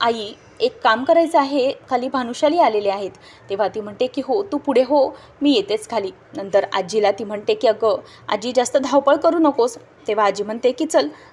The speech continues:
आता मला शांतता आणि उसंत नाही, चल आपण खाली जाऊया." दोघीजणी खाली येतात. भानुशालीला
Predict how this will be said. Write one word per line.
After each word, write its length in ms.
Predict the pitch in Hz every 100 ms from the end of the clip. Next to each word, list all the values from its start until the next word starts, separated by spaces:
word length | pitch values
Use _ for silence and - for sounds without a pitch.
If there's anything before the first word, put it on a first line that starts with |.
| -
आता 200 | - 262
मला 200 | 262 262
शांतता 440 | 285 233 220 247
आणि 200 | 262 -
उसंत 380 | 247 220 240 240 247
नाही, 280 | 202 220 - - -
चल 140 | - 349
आपण 180 | 339 349
खाली 200 | - 247
जाऊया." 300 | 226 214 196 202 - -
दोघीजणी 480 | 247 220 233 262 285
खाली 180 | 330 285
येतात. 320 | 262 240 233 214 - - -
भानुशालीला 680 | 233 214 220 233 247 226